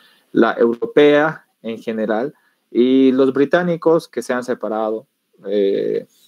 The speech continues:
no sé si se han, se han enterado, creo que pasó que se separaron de la Unión Europea. Entonces, los, los británicos tienen todas sus cosas.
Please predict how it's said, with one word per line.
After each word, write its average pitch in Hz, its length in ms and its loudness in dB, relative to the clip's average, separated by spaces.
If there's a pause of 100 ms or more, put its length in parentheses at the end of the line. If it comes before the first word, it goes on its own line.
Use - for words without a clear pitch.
(400)
no 120 140 -2
sé 120 160 2
si 120 160 -12
se - 140 -8
han, 110 360 -8 (240)
se - 160 -4
han 123 260 -4
enterado, 139 720 2 (480)
creo 117 280 -4
que 107 180 -4 (240)
pasó 143 400 -4
que 123 100 -20
se - 140 -20
separaron 117 580 -2
de 110 100 -6
la 107 80 -8
Unión 113 520 -10
Europea. 117 640 0 (480)
Entonces, 175 480 0
los, 165 420 2
los 151 160 2
británicos 160 460 -2
tienen 135 240 -2
todas 160 240 0
sus - 160 -20
cosas. - 440 -6